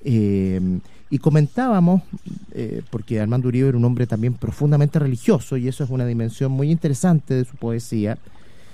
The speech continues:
eh, sobre esta idea, eh, que a él le hacía mucho sentido, ¿no? De que, que es una idea de, de,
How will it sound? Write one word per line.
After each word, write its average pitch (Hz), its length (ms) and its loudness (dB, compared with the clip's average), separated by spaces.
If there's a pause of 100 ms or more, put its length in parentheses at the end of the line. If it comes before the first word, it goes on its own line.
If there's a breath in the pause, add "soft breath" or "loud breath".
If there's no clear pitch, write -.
(260 soft breath)
eh, 107 640 4 (460 soft breath)
sobre 156 280 2
esta 165 180 2
idea, 147 520 4 (420)
eh, - 100 -12 (100)
que 120 120 -2
a 117 100 0
él 156 80 2
le 170 80 2
hacía 135 340 0
mucho 143 400 2
sentido, 113 680 2
¿no? 123 260 0
De 117 140 -2
que, 120 520 -2
que 104 100 -6
es 95 40 -6
una 107 140 -4
idea 107 220 0
de, 107 80 0
de, 95 160 -4